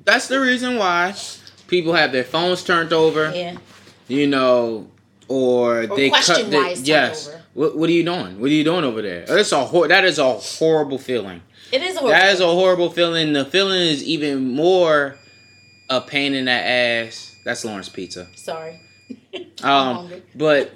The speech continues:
Speaker 1: when you know you're not doing anything.
Speaker 2: Yes.
Speaker 1: So, I mean,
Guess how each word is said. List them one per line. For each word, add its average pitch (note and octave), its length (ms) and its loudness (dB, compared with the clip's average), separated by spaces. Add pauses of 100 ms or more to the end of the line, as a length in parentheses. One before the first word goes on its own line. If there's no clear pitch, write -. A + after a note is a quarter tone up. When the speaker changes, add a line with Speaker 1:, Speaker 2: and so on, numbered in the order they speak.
(760)
Speaker 1:
when C3+ 180 0
you C#3 100 2
know C#3+ 140 2
you're B2+ 200 2
not A2 120 -4
doing C3 240 -2
anything. F#2 360 -14 (680)
Speaker 2:
Yes. - 840 -4 (1040)
Speaker 1:
So, A#2 500 -4
I B2 80 -6
mean, D#3 420 -2